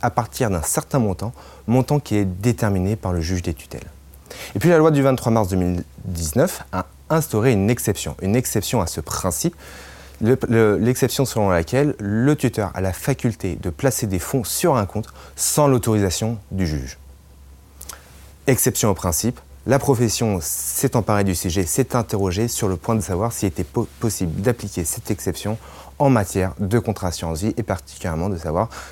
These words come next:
si les primes versées sur un contrat d'assurance vie entraient dans cette exception permise par la loi. Avis du dix-huit décembre deux mille vingt qui nous répond par la négative. La Cour de cassation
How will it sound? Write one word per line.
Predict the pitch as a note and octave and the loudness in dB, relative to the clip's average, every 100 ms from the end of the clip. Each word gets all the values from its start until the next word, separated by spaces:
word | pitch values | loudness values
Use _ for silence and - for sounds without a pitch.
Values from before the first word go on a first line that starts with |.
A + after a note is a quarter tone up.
| - | -12
si | - A#2 | -2 2
les | G#2 | 2
primes | - A2+ F#2+ - - - - - | 2 0 0 -2 -12 -20 -20 -4
versées | F#2+ A2 - G#2 | 0 2 2 0
sur | F#2 | 0
un | E2+ | -2
contrat | G2+ - | -2 -2
d'assurance | F#2 D#2 E2+ D#2+ | -2 -2 -4 -4
vie | D#2+ A2 - - - - C3 | -2 -4 -4 -14 -20 -4 2
entraient | A#2+ - | 2 2
dans | A2+ G2 | 0 -2
cette | D#2+ | -4
exception | G2 - F2 - A2 - - | -6 -4 -6 -4 -4 -4 -2
permise | G2 F#2+ A2 | 0 2 0
par | - F#2 | 0 0
la | |
loi. | D#2 B1+ - - - - - | 0 -4 -10 -20 -20 -4 2
Avis | D3+ D#3+ | 4 4
du | A#2 | 4
dix-huit | A2+ B2+ C3+ | 2 2 2
décembre | B2+ A2+ - F2 D2 | 2 2 0 -2 0
deux | A2 | 4
mille | C3 A2 | 6 4
vingt | E2+ G2 - - - - | 2 0 -4 -16 -20 -2
qui | E3 | 2
nous | C#3+ | 4
répond | B2 - F2+ | 2 0 -2
par | - D3 | 2 4
la | B2 | 4
négative. | G#2+ F#2+ E2 G#2 A#2+ - | 2 0 -2 -4 -4 0
La | A#2 D3 | 2 4
Cour | D3 C3 | 4 4
de | |
cassation | A#2 A2+ - G#2 - E2+ | 2 0 -2 -4 -2 -4